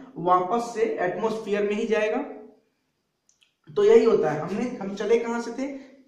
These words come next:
एटमॉस्फेयर से हमने कार्बन लिया और फिर हमने उसी कार्बन को अलग अलग प्रोसेसेस के बाद लास्ट में एटमॉस्फेयर में ही दे दिया।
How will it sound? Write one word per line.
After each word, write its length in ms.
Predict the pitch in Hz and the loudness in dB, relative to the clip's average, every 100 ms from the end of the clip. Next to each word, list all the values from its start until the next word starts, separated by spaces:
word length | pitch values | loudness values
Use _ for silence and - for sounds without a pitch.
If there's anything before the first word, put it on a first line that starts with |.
| _ 170 | _ -6
एटमॉस्फेयर 640 | 190 190 240 226 202 233 | -6 -4 -4 -4 -2 0
से 180 | 233 220 | 0 -2
हमने 220 | 196 202 | -4 -4
कार्बन 400 | 202 185 180 190 | -4 -2 -2 -4
लिया 280 | 180 190 254 294 - - 175 | -4 -4 -4 -6 -12 -12 -8
और 200 | 180 - | -6 -4
फिर 120 | 277 | -2
हमने 340 | 208 202 202 208 | -2 -2 -4 -6
उसी 200 | - 226 | -8 -8
कार्बन 420 | - 175 175 180 196 | -6 -6 -4 -8 -4
को 180 | 220 - - - 175 | -4 -4 -6 -8 -2
अलग 300 | 233 247 - | 0 0 0
अलग 360 | 196 214 202 | 0 0 -2
प्रोसेसेस 560 | - 185 185 190 226 - - | -4 -2 0 0 0 -2 -4
के 80 | 160 | -4
बाद 340 | 165 208 156 139 | -2 -2 -2 -4
लास्ट 440 | 160 208 254 - | -2 -2 -2 -6
में 100 | 208 | -10
एटमॉस्फेयर 640 | 214 - 202 196 196 175 156 | -8 -8 -6 -6 -6 -6 -4
में 120 | 175 | -4
ही 60 | 196 | -4
दे 160 | 196 | -2
दिया। 280 | 143 127 - | -2 -2 -8